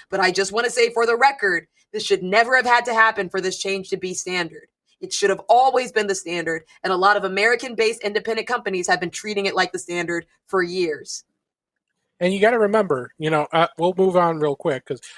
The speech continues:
Speaker 2: I, you know, we can run a little late. I, I, I wanna respect your time. I,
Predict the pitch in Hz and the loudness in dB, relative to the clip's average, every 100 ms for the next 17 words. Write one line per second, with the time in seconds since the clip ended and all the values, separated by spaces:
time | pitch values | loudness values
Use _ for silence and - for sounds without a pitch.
0 | - - 208 175 _ 180 196 170 170 202 | 0 0 0 -6 _ -2 0 0 -2 -4
1 | 247 220 226 226 220 214 208 202 208 214 | -2 2 4 4 4 4 4 4 2 0
2 | - 165 170 156 160 147 165 160 175 180 | -2 -2 0 0 0 2 2 2 2 2
3 | 170 - 180 - 180 - 170 165 160 _ | -2 0 -2 -2 -8 -2 0 0 -4 _
4 | _ - 151 | _ -2 -2